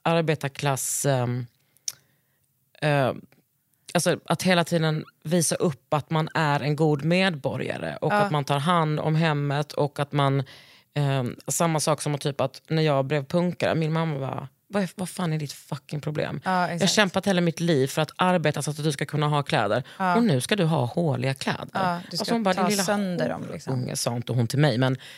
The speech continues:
Speaker 2: Ja.
Speaker 1: nej, men du vet, det var liksom, hon bara, "Jag kan inte förstå."
Speaker 2: Alltså, det är, när du säger det,
Speaker 1: Mm.
Speaker 2: så undrar jag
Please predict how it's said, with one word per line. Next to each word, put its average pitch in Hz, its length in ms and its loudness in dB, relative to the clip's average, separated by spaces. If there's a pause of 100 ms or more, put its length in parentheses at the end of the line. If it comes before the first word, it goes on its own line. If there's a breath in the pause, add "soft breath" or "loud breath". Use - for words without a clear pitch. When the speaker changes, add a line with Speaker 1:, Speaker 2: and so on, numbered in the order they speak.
(120 loud breath)
Speaker 2:
Ja. 180 60 -6
Speaker 1:
nej, 220 80 4
men 220 120 4
du 196 60 6
vet, 196 100 4
det 170 60 -6
var 180 120 2
liksom, 170 300 0
hon 180 120 -2
bara, 170 100 2
"Jag - 500 -14
kan 214 80 -6
inte - 80 -8
förstå." 196 320 -4 (440)
Speaker 2:
Alltså, 226 340 4 (800)
det 233 160 0 (100)
är, 254 420 6 (1800)
när 269 320 6
du 185 220 2
säger 170 340 0
det, 202 360 0 (200)
Speaker 1:
Mm. 180 200 2
Speaker 2:
så 220 60 0
undrar 180 540 2
jag 269 420 0